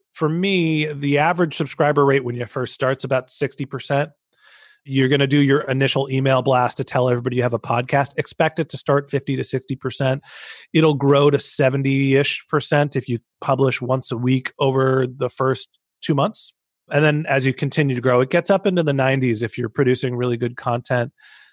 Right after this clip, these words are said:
In terms of the amount of content consumption, what you should expect, or at least what I've seen with my content, is that people will listen to, first off, the ideal length of content is twenty to thirty minutes.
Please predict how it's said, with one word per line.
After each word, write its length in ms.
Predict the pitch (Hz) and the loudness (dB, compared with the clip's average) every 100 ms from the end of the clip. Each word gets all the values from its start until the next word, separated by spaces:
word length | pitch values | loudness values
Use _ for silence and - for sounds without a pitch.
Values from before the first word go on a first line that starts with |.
| - | -8
In 80 | 151 | -2
terms 240 | 180 185 | 0 2
of 140 | 196 151 | 0 2
the 80 | |
amount 260 | 139 135 135 | 2 2 0
of 120 | 120 | -2
content 600 | - 135 139 - 139 135 _ _ - | 0 0 0 0 -2 -2 _ _ -18
consumption, 920 | - 117 - - 127 - 165 165 175 | -10 -8 -8 -2 -2 -2 -2 -2 -4
what 200 | 151 143 | -4 -4
you 100 | 135 | -2
should 160 | 135 131 | 0 -2
expect, 520 | 120 - - 131 131 | -2 -6 0 0 0
or 60 | 127 | 0
at 60 | |
least 180 | 123 120 | 0 -2
what 120 | 127 | 0
I've 260 | 117 127 135 | 2 2 0
seen 300 | - 143 139 | -2 0 0
with 120 | 117 120 | -4 -2
my 180 | 117 | -2
content, 540 | 127 151 156 - 175 180 _ _ - - _ - | 0 -2 -2 -2 -6 -6 _ _ -20 -20 _ -4
is 400 | 156 143 135 127 | 2 4 4 2
that 240 | 143 131 - _ | 0 0 -4 _
people 320 | - 202 208 | -6 -2 0
will 220 | 180 147 139 | 0 -2 0
listen 420 | 156 - 151 143 - | -2 -2 -4 -4 -4
to, 560 | 139 131 127 123 123 - _ _ _ _ _ _ - | 0 2 2 2 0 -4 _ _ _ _ _ _ -2
first 200 | 185 185 | 0 2
off, 120 | 143 | 2
the 140 | 135 123 - 143 | 2 0 -8 -4
ideal 720 | 143 120 151 170 160 143 117 | -4 -2 0 2 2 2 0
length 280 | 123 143 | 0 0
of 140 | 165 151 | -2 -2
content 420 | 160 160 170 165 | -2 0 0 -2
is 100 | 127 | -4
twenty 300 | - 139 131 | -2 0 2
to 120 | 117 | 0
thirty 340 | - 131 120 117 | -2 -2 0 0
minutes. 500 | 117 139 - - | 0 -2 -4 -14